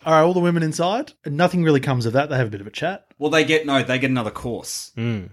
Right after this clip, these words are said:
Speaker 1: Yeah, but
Speaker 2: So
Speaker 1: does,
Speaker 2: the whole
Speaker 1: does that
Speaker 2: thing is, it's
Speaker 1: really,
Speaker 2: the
Speaker 1: is that, is that really a massive, massive factor?
Speaker 2: Well, yeah, no, 'cause it's for the, for the menu that he's created. The idea is that that part of the menu is him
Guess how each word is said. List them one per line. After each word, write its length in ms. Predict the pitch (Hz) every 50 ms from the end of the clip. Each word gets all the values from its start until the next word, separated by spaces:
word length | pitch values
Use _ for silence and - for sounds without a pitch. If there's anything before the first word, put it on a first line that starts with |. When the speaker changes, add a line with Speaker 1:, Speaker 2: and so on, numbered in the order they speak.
| _
Speaker 1:
Yeah, 120 | - 240 202
but 100 | 220 180
Speaker 2:
So 40 | 165
Speaker 1:
does, 60 | 156
Speaker 2:
the 80 | 156 160
whole 100 | 160 180
Speaker 1:
does 80 | 202 196
that 100 | 247 254
Speaker 2:
thing 100 | 196 185
is, 60 | 180
it's 80 | 185
Speaker 1:
really, 380 | 185 190 196 190 190 185 185 180
Speaker 2:
the 80 | 175 -
Speaker 1:
is 80 | 160
that, 160 | 208 226 220 -
is 80 | 175 147
that 140 | 208 220 -
really 280 | 143 147 160 165 160 151
a 40 | 139
massive, 640 | 131 127 131 139 135 - - 139 127 131 - - -
massive 340 | 151 135 131 127 - 135 123
factor? 460 | - - 131 139 135 - - 226 294 - -
Speaker 2:
Well, 120 | 208 214 226
yeah, 140 | 233 233 208
no, 120 | 196 190
'cause 140 | 180 190 185
it's 160 | 180 180 -
for 140 | - - 196
the, 180 | 180 180 170 156
for 140 | 160 - 185
the 80 | 160 147
menu 400 | 135 131 139 151 160 165 160 151
that 120 | 131 131
he's 160 | 120 139 135 131
created. 460 | - - 131 120 120 120 117 110 104
The 100 | 113 117
idea 280 | 117 117 117 120 120
is 120 | 117 117 107
that 100 | 117 -
that 180 | 135 139 139 -
part 180 | - 147 139
of 60 | 135 120
the 60 | 120
menu 220 | 117 117 117 110 110
is 120 | 110 -
him 160 | - 117 113